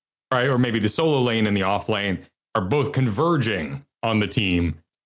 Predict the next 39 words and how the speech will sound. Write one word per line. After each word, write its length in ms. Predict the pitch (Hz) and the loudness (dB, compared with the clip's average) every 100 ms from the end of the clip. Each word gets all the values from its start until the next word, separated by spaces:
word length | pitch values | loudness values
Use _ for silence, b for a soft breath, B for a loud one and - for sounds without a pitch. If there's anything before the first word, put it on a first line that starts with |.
| _ | _
And 140 | 123 135 | -2 0
whatever 320 | 147 156 131 | 0 2 2
we 100 | 135 | 2
do 320 | 113 117 110 | 0 2 2
works. 480 | 95 104 76 - - | 2 0 -2 -6 -2
We're 100 | 131 | 0
not 200 | 151 147 | 2 2
doing 200 | 139 135 | 2 2
something 380 | 117 127 120 117 | 0 -2 0 0
crazy 580 | - 123 127 117 123 110 | 0 0 2 0 0 0
and 200 | 104 101 | 0 2
low 200 | 117 123 | 0 2
impact, 680 | 147 202 147 85 - - 190 | 0 0 0 -2 -6 -12 -6
for 100 | - | 0
instance, 520 | 104 92 - 95 87 b _ _ _ - | 0 0 0 -2 -2 b _ _ _ -4
like 280 | 117 113 104 - | -2 -4 -8 -4
Light 300 | 113 160 123 | -2 -2 -2
Bomb, 440 | 110 101 98 101 | 0 2 2 0
Anduin, 540 | 110 104 98 95 92 95 | -2 -2 2 2 2 -2
and 460 | 98 92 92 - | -2 -2 -2 -2
Johanna 380 | 98 101 95 92 | -2 -2 -2 -2
Falling 260 | - 85 78 | -4 -6 -6
Sword. 440 | - 165 78 76 - _ _ _ - | -2 -2 -2 -8 -14 _ _ _ -4
Not 180 | 143 151 | -2 0
that 140 | 156 | 2
that 160 | 151 147 | 0 0
itself 500 | 113 - 165 135 - | -2 0 0 0 0
is 320 | 131 113 - | 0 0 -2
a 100 | 117 | -4
bad 300 | 98 92 85 | -2 -2 -2
combo 420 | 170 87 90 131 | -2 -2 0 0
or 140 | 170 110 | 2 0
that 160 | 107 | 2
it 40 | 101 | 0
would 140 | 95 | 0
be 180 | 101 104 | 2 0
low 240 | 110 101 92 | 2 2 2
impact, 400 | 135 139 90 - | 2 0 -2 -2
but 180 | 110 | -4